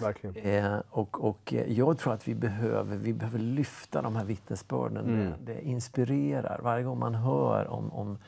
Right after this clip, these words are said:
Speaker 2: ett vittnesbörd som har skett så,
Speaker 1: Mm.
Speaker 2: så, så, så, så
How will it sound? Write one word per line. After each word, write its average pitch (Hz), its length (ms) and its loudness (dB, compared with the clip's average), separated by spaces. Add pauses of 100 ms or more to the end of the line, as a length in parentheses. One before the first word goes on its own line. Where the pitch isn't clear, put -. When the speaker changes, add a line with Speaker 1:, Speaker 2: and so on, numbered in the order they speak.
(220)
Speaker 2:
ett - 180 -10
vittnesbörd 110 520 -6
som 113 100 -8
har 104 60 -8
skett - 320 -10
så, 113 300 -6
Speaker 1:
Mm. 92 120 -2
Speaker 2:
så, 107 380 -6 (600)
så, - 340 0
så, - 300 -2
så 120 340 0